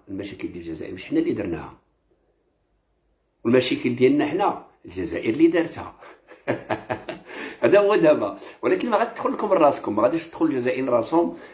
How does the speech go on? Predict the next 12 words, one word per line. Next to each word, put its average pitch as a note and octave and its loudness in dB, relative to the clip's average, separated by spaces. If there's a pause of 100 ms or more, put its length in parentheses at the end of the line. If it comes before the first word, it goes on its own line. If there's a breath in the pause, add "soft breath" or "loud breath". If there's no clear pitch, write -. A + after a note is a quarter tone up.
(140 loud breath)
كيقول C3+ 4
لك C3+ 0 (260 soft breath)
شحال F#4 0
واحد - 2
كيدخل E3 6
كيسبني، A#2+ 4
كيقول G2+ 0
لك - -6
كل A2 -2
واحد - -2
اش - -4
كيقول. F#2+ 6